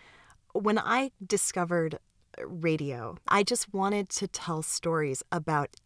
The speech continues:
anything. And that's what I realized, actually, that art history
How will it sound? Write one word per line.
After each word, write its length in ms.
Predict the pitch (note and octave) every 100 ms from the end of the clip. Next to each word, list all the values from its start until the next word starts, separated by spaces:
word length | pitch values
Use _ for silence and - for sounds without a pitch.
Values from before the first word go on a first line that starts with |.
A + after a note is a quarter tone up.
| -
anything. 480 | D#3 C#3+ - G2 D#3+ _ - - - _ _
And 500 | E3+ E3 D#3+ D#3+ D#3 - _ -
that's 260 | E3+ F3+ G3+
what 100 | F#3
I 120 | E3+
realized, 440 | D#3+ F3 D#3+ D3+
actually, 360 | D3 - F3 D#3
that 180 | D3 -
art 160 | D#3 -
history 600 | F3 - E3 D3+ C#3